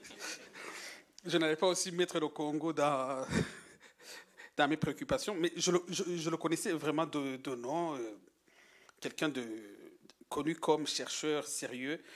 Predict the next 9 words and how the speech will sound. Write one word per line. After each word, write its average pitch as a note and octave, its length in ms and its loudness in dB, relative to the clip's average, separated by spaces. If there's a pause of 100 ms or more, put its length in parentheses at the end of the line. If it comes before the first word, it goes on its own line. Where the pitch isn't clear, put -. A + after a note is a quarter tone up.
(380)
Et - 60 -8
quand G#3 240 4
j'ai D#3 160 -2
lu, A#3 360 0 (720)
mon B2+ 160 0
Dieu, F#3+ 480 0 (220)
<laughs> - 400 -4
j'ai, C3+ 240 -10
j'ai, B2 360 -8